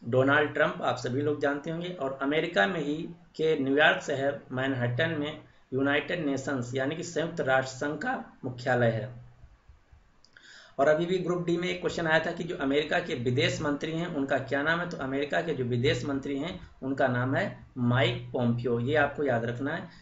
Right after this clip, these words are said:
कि अमेरिका के विदेश मंत्री जो हैं, उनका नाम है माइक पोम्पियो। अगला क्वेश्चन, किस देश की सरकार ने हाल ही में मौत की सज़ा को समाप्त करने की घोषणा की है?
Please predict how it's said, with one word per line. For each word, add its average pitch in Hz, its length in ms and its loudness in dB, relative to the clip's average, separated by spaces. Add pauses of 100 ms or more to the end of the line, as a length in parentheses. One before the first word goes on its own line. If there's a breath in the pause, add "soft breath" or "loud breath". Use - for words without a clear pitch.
(140 loud breath)
कि 135 60 -2
अमेरिका 139 480 0
के 170 120 -2
विदेश 131 420 0
मंत्री 135 380 -4
जो 127 140 -2
हैं, 131 220 -2
उनका 123 220 -2
नाम 123 240 0
है 196 320 -4 (120)
माइक 127 480 2
पोम्पियो। 120 520 -4 (880 soft breath)
अगला 147 220 4
क्वेश्चन, 185 340 -4 (520 soft breath)
किस 214 220 -2
देश 190 360 2
की 196 120 -4
सरकार 156 520 2
ने 180 200 -2
हाल 147 320 0
ही 180 120 0
में 180 120 -4
मौत 160 400 0
की 135 80 -10
सज़ा 147 300 4
को 170 220 -2
समाप्त 160 520 -2
करने 143 240 -2
की 185 280 -8
घोषणा 135 320 -4
की 120 240 -4
है? 110 240 -6